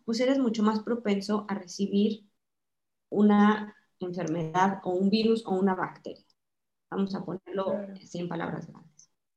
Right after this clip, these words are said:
Speaker 1: Entonces, en México, pues, yo visito varios doctores, unos me decían que era reflujo, otros me decían que sí era pulmonar, y otros me decían que eran las defensas y que poco a poco se le iba a ir quitando.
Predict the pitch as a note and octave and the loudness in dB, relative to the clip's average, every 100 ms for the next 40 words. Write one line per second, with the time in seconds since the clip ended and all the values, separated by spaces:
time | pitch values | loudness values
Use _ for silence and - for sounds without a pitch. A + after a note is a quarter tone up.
0 | _ _ _ _ _ _ C4 C#4 D4 D4 | _ _ _ _ _ _ 2 6 6 4
1 | C#4+ D4+ D4+ D4+ A#3 G#3+ A3+ A3+ G#3 F#3+ | 4 6 6 4 2 0 4 4 2 0
2 | G3 F#3+ G3 - - F3 F#3 G3 G3+ G#3 | 2 2 0 -2 -4 -2 -2 -2 -2 -2
3 | - B3+ A3+ A3 B3+ A3 G3 F#3 F3+ E3+ | 4 4 4 2 0 -2 -2 -2 -8 -10
4 | E3 E3+ E3+ D#3+ E3+ F#3 A#3 C4+ B3+ A#3+ | -12 -12 -10 -10 -10 -10 0 0 2 0
5 | A#3 G#3 F#3+ E3+ F#3+ F#3+ - - - - | 0 -2 -4 -10 -12 -16 -10 -10 -10 -10
6 | F3 F#3 A3+ B3+ B3+ B3 G#3 G3+ F#3 F3 | -8 -2 2 2 2 -2 -4 -4 -6 -12
7 | E3+ F3 F#3 F#3+ F3 - _ _ _ _ | -10 -8 -6 -8 -12 -16 _ _ _ _
8 | _ _ - E3 F#3+ F#3 E3+ D#3+ D#3 - | _ _ -10 -4 -2 0 0 -2 -4 -6
9 | D3+ C4 C4+ G#3 - - G#3 G3 G3 A3+ | 0 2 2 0 0 0 0 0 2 2
10 | A#3 A#3+ F#3+ - - G3 G3 F#3 - - | 4 4 4 2 -2 0 2 0 -4 -12
11 | - - | -10 -12